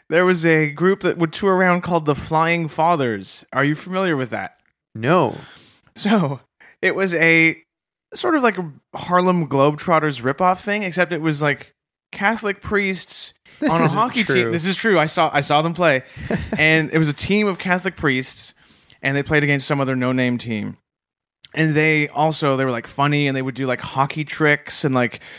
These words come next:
Speaker 1: when they were, like, down by a goal, they would, like, stop and, like, literally do a Hail Mary on the,
Speaker 2: Are you
Speaker 1: like, they
Speaker 2: kidding
Speaker 1: pray,
Speaker 2: me?
Speaker 1: and they would, like, do jokes, but also send out a, like, pro-Catholic message. Like,
Speaker 2: What?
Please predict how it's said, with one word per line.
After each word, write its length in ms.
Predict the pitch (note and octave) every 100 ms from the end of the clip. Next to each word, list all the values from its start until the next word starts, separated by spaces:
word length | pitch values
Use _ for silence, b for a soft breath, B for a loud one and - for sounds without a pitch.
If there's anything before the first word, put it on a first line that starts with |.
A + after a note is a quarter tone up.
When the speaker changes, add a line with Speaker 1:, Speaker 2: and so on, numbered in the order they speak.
| B
Speaker 1:
when 140 | B C3
they 60 |
were, 80 | C3
like, 160 | A#2+ G#2
down 400 | B2+ C#3+ D3+ D3
by 380 | C3+ C3+ C3+ C3 -
a 160 | F#2+
goal, 400 | C3+ C3+ C#3 C#3+
they 100 | C3+
would, 140 | B2 B2
like, 140 | A#2+
stop 420 | - - B2+ C3
and, 220 | C3 C3 A2+
like, 180 | B2+ A2
literally 380 | B2+ C#3+ C#3 B2+
do 200 | A2+ B2+
a 40 | A2+
Hail 300 | G#2+ C#3 C3+
Mary 460 | C3 C#3 C#3 C#3
on 180 | B2+ C3
the, 180 | C3 A#2 -
Speaker 2:
Are 80 |
you 140 | F#3 D4+
Speaker 1:
like, 140 | D#4+
they 120 | D3+
Speaker 2:
kidding 240 | D3 C#3 D3+
Speaker 1:
pray, 440 | D#3+ D3 D3+ D#3+
Speaker 2:
me? 40 | D#3
Speaker 1:
and 100 | D3
they 60 |
would, 160 | C#3 C3+
like, 240 | C3+ C3 - B B B B B -
do 140 | A3+
jokes, 380 | F#3 A#3 B3 -
but 120 | G#3
also 240 | G3+ A3
send 240 | G#3+ G3+ G3
out 140 | F#3+
a, 80 | F3
like, 300 | D3 C3+ -
pro-Catholic 1700 | - - F3 E3+ F3+ F3+ F3+ E3+ D#3+ _ - - D3+ F3+ F#3+ F3+ D#3+
message. 720 | C#3 G3 E4+ F#4+ - - - _
Like, 300 | D#3+ C#3+ - - -
Speaker 2:
What? 340 | - - -